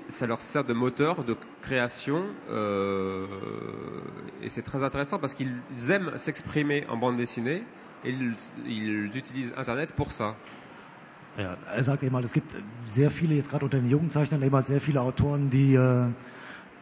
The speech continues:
Speaker 2: mit Blogs, mit gezeichneten Blogs jetzt eben halt vor allen Dingen hervortreten. Und dass das eigentlich ihr, ihr Publikationsmedium ist. Sie drücken sich jetzt mit die-, in diesem Medium aus und haben dort eben halt einen ganz neuen Stil gefunden.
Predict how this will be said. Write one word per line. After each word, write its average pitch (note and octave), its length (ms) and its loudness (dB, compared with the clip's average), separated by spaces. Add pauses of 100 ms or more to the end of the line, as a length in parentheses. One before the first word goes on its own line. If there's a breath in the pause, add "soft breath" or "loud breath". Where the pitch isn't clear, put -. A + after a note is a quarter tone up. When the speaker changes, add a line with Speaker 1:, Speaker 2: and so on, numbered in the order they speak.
(160)
Speaker 2:
mit C#3+ 120 4 (380)
Blogs, C#3+ 360 4
mit C#3+ 120 0
gezeichneten C#3+ 500 2
Blogs C3+ 320 4
jetzt A2+ 180 -2
eben A#2 240 -2
halt A2+ 120 0
vor A2+ 140 -4
allen G#2+ 60 0
Dingen G#2 100 -2
hervortreten. G#2+ 640 -4
Und F#2+ 100 -12
dass A2+ 120 -4
das C3 220 0
eigentlich C3+ 360 0 (100)
ihr, D#3+ 420 6 (500 loud breath)
ihr D3 280 6
Publikationsmedium C#3+ 1080 -2
ist. F#2+ 240 -10
Sie B2+ 260 -2 (380)
drücken E3+ 240 4
sich C#3 140 0
jetzt C#3+ 200 0
mit C3+ 140 0
die-, D#3+ 120 4
in C#3+ 120 2
diesem D#3 240 4
Medium D3 360 4
aus B2 340 -2
und B2 340 -6
haben B2+ 400 0 (220)
dort C#3+ 200 4
eben C#3 160 -2
halt C3+ 100 -2
einen B2+ 140 -2
ganz C3 180 -2
neuen A#2+ 140 2
Stil A#2 200 -2
gefunden. G#2 440 -12